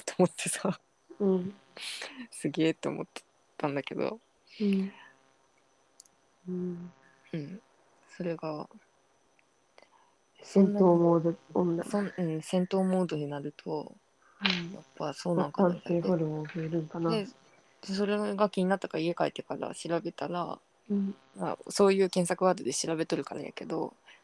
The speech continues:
Speaker 2: うん。
Speaker 1: そういう人がおるっていうのが書いてあって、
Speaker 2: うんうん。
Speaker 1: やっぱりこう、今時の女子たちはこうね、あの、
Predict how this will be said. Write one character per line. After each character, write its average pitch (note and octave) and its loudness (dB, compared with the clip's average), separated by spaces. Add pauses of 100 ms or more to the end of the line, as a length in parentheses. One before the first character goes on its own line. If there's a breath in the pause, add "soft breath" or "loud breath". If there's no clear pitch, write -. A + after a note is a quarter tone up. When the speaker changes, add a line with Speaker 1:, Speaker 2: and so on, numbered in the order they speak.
Speaker 2:
う G3+ -2
ん。 F#3 -2
Speaker 1:
そ F3 0
う D#3+ 4
い - 2
う - -2
人 D#3 -10
が C#3+ 2
お D#3+ 2
る C3+ -2
っ - -8 (120)
て C#3 -4
い B2 -4
う A#2 -6
の - -10
が - -12
書 - 0
い - -2
て D#3 -8
あ D#3+ -4
っ - -6 (100)
て、 - 0 (600 loud breath)
Speaker 2:
う G3 -2
ん F3 -4
う - -8
ん。 D#3+ -8
Speaker 1:
や E3 -6
っ - -8
ぱ D#3+ -2
り D3+ -14
こ - -6
う、 - -20 (340)
今 D3+ 2
時 C#3 0
の G#2+ -4 (340)
女 D#3 0
子 - -4
た - -2
ち - -8
は - -4
こ - -8
う - -10
ね、 - -12 (480)
あ - -8
の、 - -14